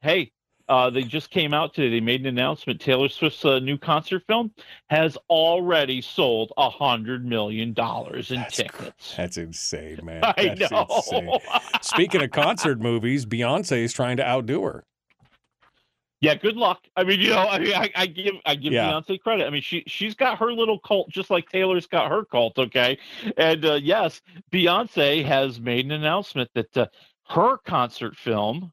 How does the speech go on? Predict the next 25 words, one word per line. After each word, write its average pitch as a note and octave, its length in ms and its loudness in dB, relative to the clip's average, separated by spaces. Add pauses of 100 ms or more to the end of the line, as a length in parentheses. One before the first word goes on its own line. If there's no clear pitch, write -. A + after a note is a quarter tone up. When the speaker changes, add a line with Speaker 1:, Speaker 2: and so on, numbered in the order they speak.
Speaker 1:
for B2+ 160 0
Renaissance B2 840 -2 (280)
will E3 120 6
be G#3 120 4
premiering E3 520 0
December D3+ 480 0
first. - 760 -2 (240)
And, F#3 220 2
and G3+ 160 2
it's G#3+ 160 -6
gonna D4 180 0
be C4+ 140 -2
kind F#3+ 240 0
of F3+ 80 0
a C3+ 240 4
mix C#3 400 -2
of, B2+ 300 2
of, A2+ 260 0
like, A#2 240 0
documentary C3+ 680 0
footage C3 420 0
of B2+ 100 -4
behind B2 400 2
the B2 40 -2
scenes, C3 460 -2